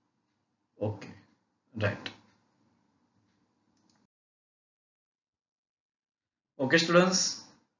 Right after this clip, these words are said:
તો જે કંઈ lecture છે તેની અંદર આપણે આ જે અભ્યાસ કર્યો છે તે પોષક ચક્રણ, કે જે એન સી ઈ આર ટી પ્રમાણે વાત કરીએ તો એક વાયુરૂપ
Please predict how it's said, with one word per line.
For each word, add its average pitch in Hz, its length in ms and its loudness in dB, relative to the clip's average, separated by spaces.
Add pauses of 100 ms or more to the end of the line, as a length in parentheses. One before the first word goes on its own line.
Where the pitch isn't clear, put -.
(760)
તો 131 60 -2
જે 120 140 6
કંઈ 165 140 6
lecture 143 380 6
છે 143 220 2
તેની 131 240 4
અંદર 131 180 4
આપણે 123 340 2
આ 120 120 2
જે 117 240 2
અભ્યાસ 135 260 2
કર્યો 117 260 -2
છે 120 160 -2
તે 107 460 -2 (100)
પોષક 120 320 -2
ચક્રણ, 117 500 -2 (1040)
કે 123 80 -4
જે 120 140 2
એન 120 180 2
સી 113 120 2
ઈ 139 40 8
આર 135 60 4
ટી 156 100 0
પ્રમાણે 139 340 4
વાત 123 280 4
કરીએ 123 260 2
તો 120 320 -2
એક 120 200 -2
વાયુરૂપ 120 680 4